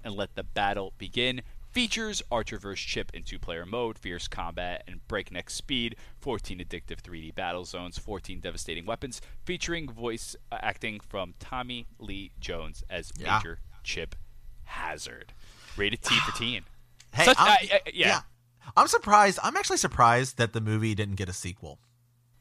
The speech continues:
Speaker 1: Right, you would think. I loved that movie
Speaker 2: I
Speaker 1: as a
Speaker 2: mean, it
Speaker 1: kid.
Speaker 2: got, it
Speaker 1: It was
Speaker 2: got
Speaker 1: good.
Speaker 2: bad rev-, it got, like, the movie got bad reviews.
Speaker 1: Yeah, I could see it.
Speaker 2: But I feel like with merchandising and other stuff, like, it made, the movie made seventy-one million dollars on a budget of forty.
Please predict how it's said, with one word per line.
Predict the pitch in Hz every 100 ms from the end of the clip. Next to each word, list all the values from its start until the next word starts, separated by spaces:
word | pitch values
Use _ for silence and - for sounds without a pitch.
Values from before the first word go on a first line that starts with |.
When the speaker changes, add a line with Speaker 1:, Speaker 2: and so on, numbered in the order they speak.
| _ - - -
Speaker 1:
Right, | 135 127 196
you | 143
would | 120 -
think. | 185 123
I | 107 143
loved | 120 123 104
that | 90 85
movie | 92 87
Speaker 2:
I |
Speaker 1:
as | 190
a |
Speaker 2:
mean, | 202 196
it |
Speaker 1:
kid. | 185 180
Speaker 2:
got, | 214
it | 180
Speaker 1:
It | 262
was | 294
Speaker 2:
got |
Speaker 1:
good. | -
Speaker 2:
bad | 151 180 127
rev-, | 107 -
it | 123
got, | 190 180
like, | 143 147
the |
movie | 196 226
got | 113 110 113
bad | 104 104
reviews. | 98 95 110 135 180 196 190
Speaker 1:
Yeah, | 190
I | 190
could | 208 -
see | -
it. | 214
Speaker 2:
But | 196 196 190 151
I | 202
feel | 285 302
like | 277
with | 156 107
merchandising | 127 165 175 175 180 170 175 160
and | 117
other | 139
stuff, | 175 160 -
like, | 135 -
it | 156 -
made, | 190 311 320 - _ 131
the | 147
movie | 240 240
made | 147 160 120 -
seventy-one | - 135 120 113 127 110
million | 120 107 92
dollars | 107 90 67 92 107
on | 107
a | 104
budget | 117 117 110
of |
forty. | - 113 110 123 147